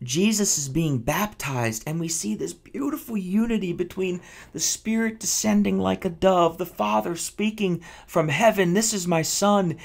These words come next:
in whom I am well pleased." And so Old Testament, New Testament, there is no division within the Godhead. The second scripture that I think we need to consider and look at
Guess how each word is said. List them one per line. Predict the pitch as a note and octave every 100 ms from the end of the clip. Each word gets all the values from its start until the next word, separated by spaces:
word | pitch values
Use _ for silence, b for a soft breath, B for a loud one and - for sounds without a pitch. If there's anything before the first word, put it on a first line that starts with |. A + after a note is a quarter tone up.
| B -
in | E3
whom | D3+ G#3 A3 G3
I | E3+ -
am | E3+ F3
well | F3+ F3
pleased." | E3+ - G3+ A3+ G#3
And | E3
so | D#3+ F3+ E3+ -
Old | G#3+ C4 -
Testament, | F3 - D#3 C3+ G#2 B B -
New | F3 B3+
Testament, | C4 G3 D#3+ - C#3+ -
there | G#3
is | F#3 E3+
no | C#3+
division | B2+ A#2+ B2+ G#3 - B2 - - b b b b b -
within | G#2+ B2+
the | D3
Godhead. | D3 G3+ A3 - - - - - - - - - _ _ _ _ b b b b
The | C3
second | - A3+ E3
scripture | G#3+ - D#3+ D#3+ D#3
that | C#3+
I |
think | C#3 E3 D#3+
we | D3
need | D3 C#3
to | D3
consider | - B2 - D#3 A#3
and | D3 B2
look | F#3+ -
at | A#2 A2+ A#2